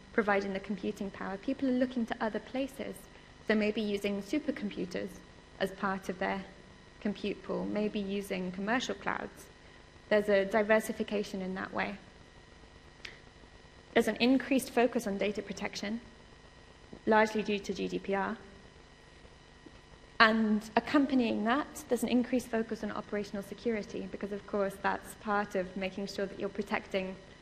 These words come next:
somebody's personal data correctly, is having an appropriate level of security at your organization. New protocols.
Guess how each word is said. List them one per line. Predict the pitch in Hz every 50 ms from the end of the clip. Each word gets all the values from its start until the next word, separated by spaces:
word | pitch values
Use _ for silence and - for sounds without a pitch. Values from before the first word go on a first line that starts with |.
| - - -
somebody's | - 233 226 220 214 202 214 214
personal | - - 208 202 - 214 196
data | 185 - 190 190 196 196 196 185 185 185
correctly, | - 214 214 214 220 - - 190 190 196 196 - - - - - - - - - - -
is | 190 -
having | - 202 190 190 190 190 185 -
an | - 202
appropriate | 190 - - 214 185 - - 202 190
level | - 196 190 185 180
of | 175
security | 180 - 202 - - - 185 180 185 190 185 - - - 196 - - -
at | - 185 - -
your | 240 220 -
organization. | 220 214 220 226 220 208 202 - 208 208 - - 208 208 214 226 - - - - - - - - - - - - - - - - - - - - - - - - - - - - - - - - - - - - - - - - - - -
New | - 277 285
protocols. | 285 - 311 285 294 269 - - 202 196 196